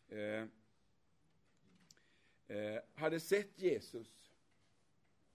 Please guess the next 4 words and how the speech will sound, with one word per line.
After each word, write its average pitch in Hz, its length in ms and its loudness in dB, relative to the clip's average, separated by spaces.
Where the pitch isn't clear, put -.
i 143 120 4
början 156 520 6
av 180 120 4
Uppenbarelseboken. 113 920 -2